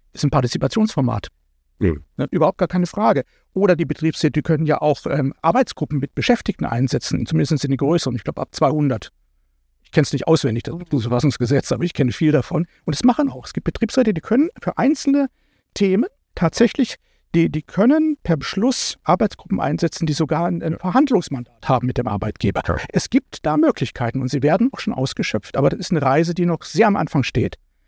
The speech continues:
Speaker 1: wo wir, glaube ich, die nächsten Jahre noch viel erleben und auch erleben müssen bei den ganzen Transformationsthemen, weil Transformation ohne Partizipation, das funktioniert in der Gesellschaft nicht und ich glaube, auch in großen Unternehmen wird es,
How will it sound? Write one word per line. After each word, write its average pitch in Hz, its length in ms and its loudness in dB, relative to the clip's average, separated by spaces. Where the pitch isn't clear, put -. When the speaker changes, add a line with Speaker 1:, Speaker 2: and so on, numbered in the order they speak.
Speaker 1:
wo 135 80 -2
wir, 156 80 2
glaube 156 200 2
ich, - 60 -12
die - 80 -6
nächsten 180 240 -2
Jahre 165 180 0
noch 143 140 -2
viel 170 160 -2
erleben 156 440 0
und - 100 -2
auch 139 80 0
erleben 143 260 2
müssen 139 280 -2
bei 120 80 -2
den 117 120 0
ganzen 131 240 -2
Transformationsthemen, 131 880 -2
weil 117 100 -4
Transformation 147 720 -2
ohne 185 200 2
Partizipation, 120 840 0
das - 100 -20
funktioniert 175 420 0
in 170 80 2
der 147 80 0
Gesellschaft 160 520 0
nicht - 340 -4
und 160 240 -2
ich - 100 -14
glaube, 147 300 2
auch - 160 -2
in 143 100 -4
großen - 300 -4
Unternehmen 135 540 0
wird - 160 -2
es, - 380 -6